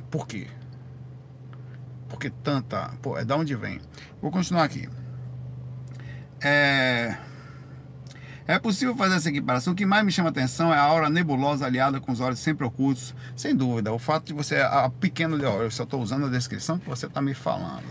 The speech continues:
tá? Aqui, baseada na, na, nessa descrição aqui, ele é uma pessoa que age de forma, a questão misteriosa, a vibe,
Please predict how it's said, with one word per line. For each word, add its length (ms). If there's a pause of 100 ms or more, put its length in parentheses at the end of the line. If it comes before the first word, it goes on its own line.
tá? 240 (600)
Aqui, 360 (280)
baseada 500
na, 160
na, 460
nessa 200
descrição 720
aqui, 460 (400)
ele 160
é 60
uma 100
pessoa 380
que 240
age 400
de 160
forma, 760
a 60
questão 260
misteriosa, 800
a 60
vibe, 680